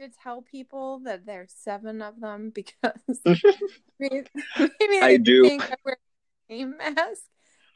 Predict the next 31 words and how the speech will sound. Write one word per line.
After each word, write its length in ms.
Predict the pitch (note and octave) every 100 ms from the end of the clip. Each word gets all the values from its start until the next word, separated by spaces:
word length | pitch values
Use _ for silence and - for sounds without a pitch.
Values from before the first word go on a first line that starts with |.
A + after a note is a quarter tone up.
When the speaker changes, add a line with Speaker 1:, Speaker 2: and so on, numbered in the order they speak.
| _ -
Speaker 1:
and 220 | B3+ C4+
then 180 | B3+ C4
it's 160 | B3
a 80 | A3+
whole 320 | A3+ B3 G#3+
other 300 | G#3 F#3 F3+
problem. 720 | A#3+ - - - - _ - B3 _
Speaker 2:
Yeah, 340 | - F2 E2+ C2
when 300 | G2 G#2+ G#2+
I 120 | G#2 G2+
see 280 | - F#2
that, 380 | F2 F#2 F#2 E2+ _ _ _ _ -
when 180 | F#2
I 80 | F2+
see 220 | F2 F#2+
people 280 | F#2 G2 G2
wearing 220 | F#2 F#2
the 60 | F2+
same 260 | - F#2 F#2+
masks, 460 | F2+ F#2+ - -
I'm 160 | - G2+
like, 480 | F#2 F#2 - - - _ _
"What 380 | - D#3 G#4+ G#4+
are 80 | F4
you?" 480 | F#3 F3+ F3+ F3 C3 - - _ _ _ _ _ _ _ _
Speaker 1:
You're 220 | A#3 A#3+ A#3
like, 160 | A#3
"Ew." 720 | B3+ B3 A3 F#3+ F3 F3 F3 E3 F3+ F#3+ _ _ _ _ _ _ _ _ _ _ _ _ _ _ _ - -
Speaker 2:
It's 120 | -
like, 220 | A#2 A#2+
that's, 460 | D#3+ D#3+ - -